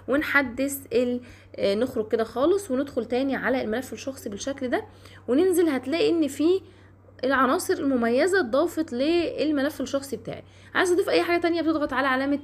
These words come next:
الزائد، وبتبدأ تضيف اللي أنت عاوزه. مثلا أنا بضغط كده وأضيف كده وبضغط على حفظ.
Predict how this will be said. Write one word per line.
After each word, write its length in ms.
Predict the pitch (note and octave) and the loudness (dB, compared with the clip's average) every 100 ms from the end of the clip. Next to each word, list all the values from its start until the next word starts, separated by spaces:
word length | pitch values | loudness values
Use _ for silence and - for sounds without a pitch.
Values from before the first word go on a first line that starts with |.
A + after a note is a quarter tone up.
| - | -4
الزائد، 480 | A3+ F#3+ C4+ D4+ A#3+ | -4 0 0 0 -2
وبتبدأ 320 | C#4+ B3+ - | -4 -4 -4
تضيف 340 | - G#3+ C4 | -4 -8 -4
اللي 220 | A#3+ A3 | -4 -2
أنت 160 | A#3+ B3+ | -2 -2
عاوزه. 260 | A3+ B3 A#3+ | -4 -2 -2
مثلا 260 | B3 B3+ | -2 -4
أنا 100 | A3+ | -4
بضغط 300 | G3+ A3 G#3 | -4 -6 -8
كده 260 | - B3+ C4 | -4 -2 0
وأضيف 260 | G#3 B3 | 0 -6
كده 280 | - C#4+ F4 F4 - - - | -4 -2 -2 -4 -20 -20 -8
وبضغط 360 | C4 D#4+ C#4 C4 | 0 2 2 2
على 380 | F3+ C4 C#4+ C#4 | 2 4 4 0
حفظ. 600 | - B3+ F#3 D#3 - | -2 -4 -4 -6 -14